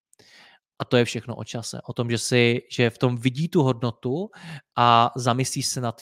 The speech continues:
tím a udělá si na to ten čas. Doporučuji každému. Když jsem zmínil ty e-shopy, tak, eh, eh, sedmá, sedmá brzda, kterou, kterou vnímám hodně u nich, je, eh, to já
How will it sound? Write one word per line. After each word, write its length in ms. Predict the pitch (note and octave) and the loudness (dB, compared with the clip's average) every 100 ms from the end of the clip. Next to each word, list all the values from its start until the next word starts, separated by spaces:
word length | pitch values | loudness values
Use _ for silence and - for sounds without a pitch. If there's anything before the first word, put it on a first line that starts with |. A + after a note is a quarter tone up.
| _ | _
tím 280 | A#2 A#2 A#2+ - | -4 -4 -6 -4
a 640 | A2+ A2 A2 A2 A2 G#2 _ _ | -2 -2 -2 -4 -6 -8 _ _
udělá 340 | B2 A#2+ A2 | -4 -2 -2
si 140 | G#2+ A2 | -4 -8
na 80 | |
to 120 | G#2 A2 | -12 -16
ten 200 | G#2 G2+ | -20 -18
čas. 380 | - F2 - - _ _ _ - _ _ _ - | -18 -16 -18 -18 _ _ _ -20 _ _ _ -2
Doporučuji 640 | B2 C3 B2 - A2+ A2 - | 2 2 2 0 -2 -2 -6
každému. 420 | - G2+ G#2 G2+ G#2+ _ _ _ _ _ _ _ _ _ _ _ _ _ | -12 -12 -14 -20 -20 _ _ _ _ _ _ _ _ _ _ _ _ _
Když 280 | - - - | -20 -12 0
jsem 100 | E3 | 2
zmínil 280 | C#3+ C#3+ | 4 4
ty 120 | C#3 C#3 | 4 2
e-shopy, 500 | A2+ - A2+ A#2 A2+ | 0 -4 -4 -6 -6
tak, 280 | A2 - | -10 -8
eh, 60 | B2 A#2 A2+ A2+ A2+ A2 - C#3+ C#3 - _ - | -4 -2 -2 -2 -4 -8 -18 -20 -20 -20 _ -12
eh, 300 | A#2+ A#2 A2+ | -8 -8 -8
sedmá, 440 | - A2+ A#2 A#2 | -8 -4 -4 -4
sedmá 360 | A2 B2 A2+ A#2 | -6 -6 -4 -4
brzda, 320 | A#2 A2+ A#2+ | -6 -6 -8
kterou, 400 | - B2 A#2 A#2 | -8 -6 -4 -4
kterou 240 | - A#2+ A#2 | -6 -6 -6
vnímám 320 | A#2+ A#2 A#2+ | -4 -4 -2
hodně 340 | A#2+ B2 A#2+ | -2 -2 -6
u 80 | A2+ | -10
nich, 380 | G#2+ G2 - - | -12 -12 -12 -6
je, 560 | A2 G#2+ G#2+ G#2+ G#2+ A2 | -2 0 2 0 0 -4
eh, 720 | - A#2 A2 A2 G#2+ G#2+ A2 | -8 -8 -6 -6 -6 -6 -6
to 80 | A2+ | -4
já 160 | G#2+ | -4